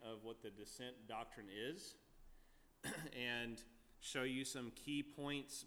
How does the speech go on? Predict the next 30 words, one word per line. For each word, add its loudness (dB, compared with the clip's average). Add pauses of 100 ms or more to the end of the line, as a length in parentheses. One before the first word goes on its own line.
biblically, 6 (540)
historically, 4 (600)
theologically, 4 (560)
and 0
pastorally. 0 (840)
And 0
then 4
we'll 2
have 4
a -2
time -2
of -4
Q 2
and 2
A, 6
and, -2 (160)
you -6
know, 0 (480)
you 0
can 0
dive 6
in 2 (120)
in -4
more 2
detail -2
on 0 (100)
any 2
of 2
this -2
stuff -2